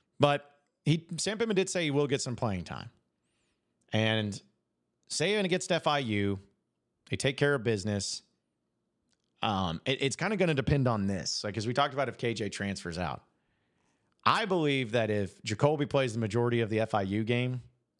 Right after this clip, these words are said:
I think that you, you may have Jacoby starting the Missouri game, and that may give us an idea of exactly where K J's going.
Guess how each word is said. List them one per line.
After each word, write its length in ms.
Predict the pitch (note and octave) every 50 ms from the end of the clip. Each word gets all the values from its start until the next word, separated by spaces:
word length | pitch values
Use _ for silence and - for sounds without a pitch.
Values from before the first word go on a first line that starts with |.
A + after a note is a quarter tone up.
| _ _ _ _ _ _ _ _ _ _ _ _ _ _ _ _ _ _ _ _ _ _ _ _ _ _ _ _ _ _ _ _ _ _ _ -
I 80 | A2 A#2
think 180 | - B2 A#2
that 180 | - A#2 - -
you, 340 | A#2+ A2+ A2 G#2+ G#2 G#2+ A2+ - - - _
you 140 | - A#2+ A#2
may 280 | A#2 B2 B2+ B2+ B2+ A#2
have 540 | A2+ A#2+ A2+ A2+ G#2+ G2+ G2 G2 F2+ - - - _ _
Jacoby 420 | - G#2+ - - A#2 A2 F#2+ G2
starting 440 | F#2 - - B2+ G#2+ G#2 G2 G2 F#2+
the 160 | F#2 G2 F#2+
Missouri 400 | F2+ F#2+ F2+ E2+ G#2 G2 F#2+ F#2
game, 260 | F2 F2+ F#2 F2+ F#2 F#2
and 100 | F#2 G2
that 120 | G2 G2
may 260 | G2+ G2+ G#2 G#2 G2+
give 220 | F2 - G#2 F2 G2+
us 180 | G2 F#2 - -
an 60 | F#2+
idea 280 | F#2+ F#2 F2+ E2 F#2+
of 80 | F2 D#2+
exactly 440 | F2+ F2 - G2 F#2 F2 - - F#2
where 200 | F2 F2+ F2 E2
K 200 | - F2 F2 E2
J's 220 | - D#2 D2+ D2
going. 220 | - D2 B1 G1+